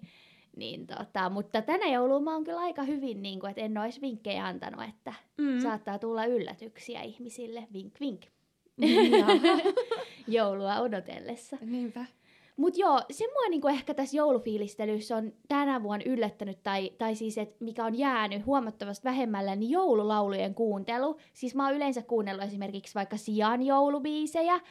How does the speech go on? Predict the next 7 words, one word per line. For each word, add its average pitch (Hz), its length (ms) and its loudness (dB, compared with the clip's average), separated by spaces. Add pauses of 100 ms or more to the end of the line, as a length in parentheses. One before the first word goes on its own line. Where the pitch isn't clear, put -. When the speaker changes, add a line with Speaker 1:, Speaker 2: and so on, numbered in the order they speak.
Speaker 2:
Joo. 240 200 0
Speaker 1:
mut 269 260 2
nyt 415 240 2
jotenkin 294 560 2
mä 269 140 0
tajusin 226 540 2
tässä, 202 420 -2